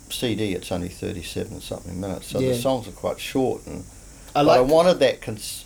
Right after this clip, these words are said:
Speaker 1: I wanted it concise. I knew I
Speaker 2: Mm.
Speaker 1: had to be concise, and, and,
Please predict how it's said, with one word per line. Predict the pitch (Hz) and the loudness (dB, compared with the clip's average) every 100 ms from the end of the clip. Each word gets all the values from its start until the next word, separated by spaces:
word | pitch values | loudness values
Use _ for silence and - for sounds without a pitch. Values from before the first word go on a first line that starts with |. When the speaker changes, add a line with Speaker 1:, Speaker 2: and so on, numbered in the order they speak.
| - | -2
Speaker 1:
I | |
wanted | 120 139 170 | 2 2 2
it | 143 - | 0 -4
concise. | - 101 - 127 127 - - | -8 -6 0 2 2 0 -6
I | 104 | -2
knew | 113 151 151 | 2 4 6
I | |
Speaker 2:
Mm. | 147 | 4
Speaker 1:
had | 131 | 2
to | - | 0
be | 110 | -6
concise, | 107 - - 110 101 - | -6 -10 -2 0 0 -2
and, | 92 92 95 | -8 -8 -8
and, | 90 90 87 | -4 -4 -6